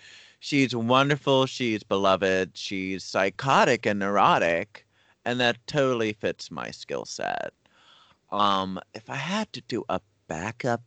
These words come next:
though, oh, man, that's kinda hard. You're gonna have to give me, like, ten seconds to strum through. Someone who was just so kooky and funny, and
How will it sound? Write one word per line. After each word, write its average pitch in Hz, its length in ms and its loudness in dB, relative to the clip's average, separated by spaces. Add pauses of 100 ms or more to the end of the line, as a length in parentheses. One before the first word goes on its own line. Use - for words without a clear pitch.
(100)
though, 123 720 4 (720)
oh, 120 320 -8
man, 104 800 -4 (340)
that's 160 160 -4
kinda 214 260 0
hard. 208 280 4
You're 131 80 -6
gonna 143 180 -2
have 196 200 -2
to 143 80 -8
give 147 180 -2
me, 139 120 -2
like, 113 340 0 (340)
ten 135 320 -2
seconds 113 800 -4 (360)
to 123 140 -6
strum 110 720 0
through. 92 680 2 (280)
Someone 214 340 0
who 170 100 2
was 127 120 0
just 139 180 -4
so 120 300 2
kooky 151 960 2 (340)
and 123 220 -2
funny, 127 1160 2
and 117 380 -2